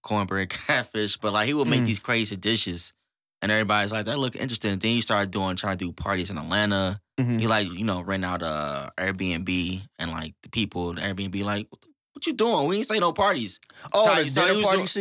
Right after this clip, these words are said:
Speaker 2: shits?
Speaker 1: yeah, so he was, uh, doing a lot of fraud stuff and, like, he went to court with it. So the main reason people are even more upset, like, you a fraud, like,
Speaker 2: Oh,
Speaker 1: you are,
Speaker 2: okay.
Speaker 1: you are this, like, uh, it's so much bad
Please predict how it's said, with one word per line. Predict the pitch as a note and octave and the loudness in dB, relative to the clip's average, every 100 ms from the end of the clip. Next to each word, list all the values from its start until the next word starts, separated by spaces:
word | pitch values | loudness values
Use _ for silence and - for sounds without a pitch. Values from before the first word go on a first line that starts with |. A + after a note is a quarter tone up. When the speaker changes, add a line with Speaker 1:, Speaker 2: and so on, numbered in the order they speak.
| F#3+ | -2
Speaker 2:
shits? | - - - | -4 -16 0
Speaker 1:
yeah, | D#3+ D3+ | 2 4
so | F#3 | 4
he | G3 | 2
was, | G3+ F3+ | 2 2
uh, | F#3 F3 E3+ D3+ - _ | 4 4 4 0 -4 _
doing | G3+ B3 | 0 4
a | |
lot | A3+ F3+ | 4 2
of | D3 | 0
fraud | E3+ E3+ E3 | 0 2 2
stuff | E3 D#3 - | 2 0 -2
and, | D3+ D3 | -2 0
like, | C#3 | 0
he | D3+ | 0
went | D#3 C3+ | 0 -2
to | |
court | G2+ D#3 D#3 C#3+ | -4 0 2 2
with | D3+ | 0
it. | D3 C#3 - _ _ _ | -2 -2 -8 _ _ _
So | - E3+ | 2 4
the | D#3+ | 4
main | B2 A#2 D3+ F3 | 2 0 2 2
reason | D#3+ D#3 C3+ A2 | 0 0 -2 0
people | C#3+ C3+ A2+ | -2 2 2
are | A#2+ | 2
even | A#2+ A2+ G2 | 0 -2 -2
more | G2 F#2+ | 0 0
upset, | G2 - G#2 | 0 0 2
like, | F#2 F#2 G#2 | 2 -2 -2
you | G#2 F2+ | -4 -4
a | |
fraud, | - F#2 G#2 G2+ F2+ | -4 2 4 4 2
like, | E2+ E2+ - | -2 -6 -2
Speaker 2:
Oh, | A#2 A2+ A2+ A#2 A2+ | 2 6 6 6 6
Speaker 1:
you | |
are, | A#2 A#2 | 4 4
Speaker 2:
okay. | G#2 F#2+ | 2 2
Speaker 1:
you | A2 | 2
are | A2 G#2+ | 2 2
this, | A2+ A2+ - G2+ | 2 0 -2 -2
like, | G#2+ G#2 F#2+ | 0 0 0
uh, | G#2+ G2 F#2 | 0 0 -2
it's | E2+ G#2 | -2 -2
so | |
much | A2+ G2 - _ _ _ _ _ _ | 0 -2 -4 _ _ _ _ _ _
bad | A#2 A2+ G#2 G2+ | 2 4 2 -2